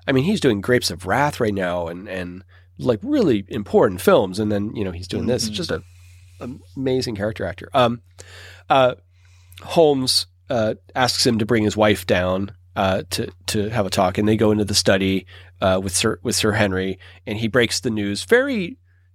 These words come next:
Speaker 1: tenderly for Sherlock Holmes, I, I guess I would say,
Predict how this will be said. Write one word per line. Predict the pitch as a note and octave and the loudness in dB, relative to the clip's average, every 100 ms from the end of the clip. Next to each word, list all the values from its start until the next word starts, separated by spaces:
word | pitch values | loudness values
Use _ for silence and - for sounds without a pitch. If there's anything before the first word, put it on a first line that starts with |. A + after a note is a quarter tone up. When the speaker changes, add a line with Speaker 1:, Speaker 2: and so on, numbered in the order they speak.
| _ | _
Speaker 1:
tenderly | - E3+ D3 C3 A2 G2+ G2 - | 2 2 4 2 2 0 -2 -8
for | - C#3+ B2+ A#2+ B2 - | -10 0 2 4 0 -8
Sherlock | - C3 A#2 A2 | -4 0 0 0
Holmes, | A2+ A#2+ B2+ | 0 0 -6
I, | - B2+ - | -4 -4 -2
I | A#2+ | -4
guess | B2+ B2 | -2 -2
I | |
would | B2 B2 | -2 -2
say, | C3+ B2 C3 | 2 2 2